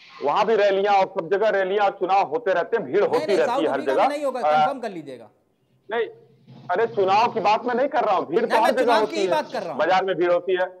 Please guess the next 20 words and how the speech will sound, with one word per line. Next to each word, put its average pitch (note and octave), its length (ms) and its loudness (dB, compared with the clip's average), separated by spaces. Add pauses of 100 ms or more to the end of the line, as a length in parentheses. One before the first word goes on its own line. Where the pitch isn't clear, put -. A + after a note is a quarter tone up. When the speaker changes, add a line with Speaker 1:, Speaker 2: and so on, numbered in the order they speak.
(520)
Speaker 1:
नहीं, C#4 120 2
नहीं, D#4 140 4
तो G#3+ 260 -2
सिर्फ C#4 220 0
चुनाव C#4+ 320 2
में D#4+ 140 2
भीड़ D#4+ 140 2
नहीं F4 220 4
होती D4 180 2
है C4+ 140 4
तिलक B3 240 2
जी। D#3+ 440 -6 (180)
Speaker 2:
अच्छा। G#3+ 300 -6
Speaker 1:
भीड़ A3+ 460 0
मदारी C4+ 380 4
के D#4 100 2
यहाँ D4 140 4
भी D4 140 4
होती C#4+ 220 2
है। G3+ 440 2